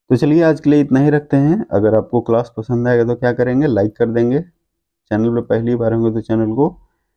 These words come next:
सब्सक्राइब कर देंगे और दोस्तों के साथ भी शेयर करेंगे। और इस क्लास का राय जो है आप ज़रूर बताएंगे कि आपको क्लास कैसा लगा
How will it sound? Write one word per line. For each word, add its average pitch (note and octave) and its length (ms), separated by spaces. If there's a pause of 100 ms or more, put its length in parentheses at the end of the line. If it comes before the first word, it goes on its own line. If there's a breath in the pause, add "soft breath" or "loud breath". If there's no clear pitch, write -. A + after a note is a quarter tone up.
(340)
सब्सक्राइब C#3+ 600
कर D3+ 80
देंगे D3 300
और F3 80
दोस्तों B2+ 400
के C#3 100
साथ C3 200
भी B2 180
शेयर G2+ 280
करेंगे। F#2+ 340
और A2+ 120
इस C3+ 120
क्लास D3 240
का D3 120
राय A#2 320
जो A2+ 160
है A#2 60
आप A#2 120
ज़रूर A2+ 400
बताएंगे G#2 360
कि - 120
आपको A2+ 260
क्लास A2 460 (680)
कैसा G#2+ 300
लगा F#2 300